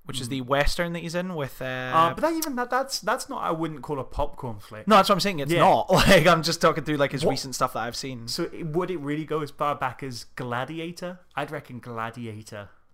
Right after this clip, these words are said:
Speaker 2: is definitely a popcorn flick that he's kind of in.
Speaker 1: Yeah. The, his most recent stuff that I've seen, he was in, um, Lynn Ramsey's,
Speaker 2: Yeah.
Speaker 1: uh, You Were Never Really Here,
Speaker 2: Yeah, You Were Never
Speaker 1: which
Speaker 2: Really
Speaker 1: is
Speaker 2: Here.
Speaker 1: stunning. But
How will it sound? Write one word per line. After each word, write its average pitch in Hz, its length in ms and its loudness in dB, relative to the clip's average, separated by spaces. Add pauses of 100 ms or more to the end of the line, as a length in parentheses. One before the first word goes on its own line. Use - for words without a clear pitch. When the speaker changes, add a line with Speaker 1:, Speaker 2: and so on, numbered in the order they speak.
(160)
Speaker 2:
is 123 220 -10
definitely 123 400 -8
a 117 60 -10
popcorn 113 400 -12
flick - 300 -16
that 110 80 -18
he's 110 180 -14
kind 107 180 -14
of 101 100 -16
in. 104 120 -12
Speaker 1:
Yeah. 127 840 0 (380)
The, 165 200 8
his 175 420 0
most 180 400 2
recent 156 460 -4
stuff - 440 -10
that 127 120 0
I've 139 260 4
seen, 120 540 -8 (400)
he 160 160 -6
was 151 160 0
in, 165 160 2
um, 135 540 -2 (760)
Lynn 143 220 0
Ramsey's, 135 680 0
Speaker 2:
Yeah. 123 800 0
Speaker 1:
uh, - 120 -16
You 135 180 -6
Were 135 80 0
Never 131 180 -2
Really 123 200 -6
Here, 127 180 -4
Speaker 2:
Yeah, 139 80 0
You 131 140 -4
Were 127 40 -6
Never 123 200 -2
Speaker 1:
which 147 120 2
Speaker 2:
Really 151 60 0
Speaker 1:
is 127 60 2
Speaker 2:
Here. - 40 4 (100)
Speaker 1:
stunning. 120 520 0 (180)
But 143 240 -2